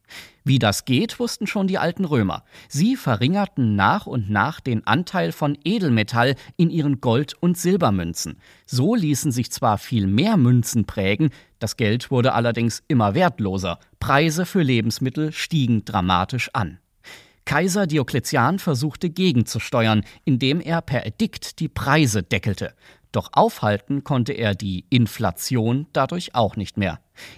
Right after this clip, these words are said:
Inflation kommt übrigens aus dem Lateinischen und heißt so viel wie Aufblähung. Ganz neue Methoden der Geldvermehrung ergaben sich durch die Einführung von Papiergeld.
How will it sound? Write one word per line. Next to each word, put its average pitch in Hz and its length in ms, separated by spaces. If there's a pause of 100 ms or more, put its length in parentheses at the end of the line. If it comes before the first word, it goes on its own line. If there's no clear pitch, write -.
Inflation 135 760
kommt 120 260
übrigens 120 400
aus - 140
dem 123 100
Lateinischen 127 640
und 117 220
heißt 123 280
so 139 80
viel 147 320
wie 131 220 (160)
Aufblähung. 104 760 (880)
Ganz 131 340
neue 156 320
Methoden 117 540
der 120 120
Geldvermehrung 131 840
ergaben 117 500
sich 127 260
durch 120 280
die - 160
Einführung 131 580
von 135 300
Papiergeld. 160 880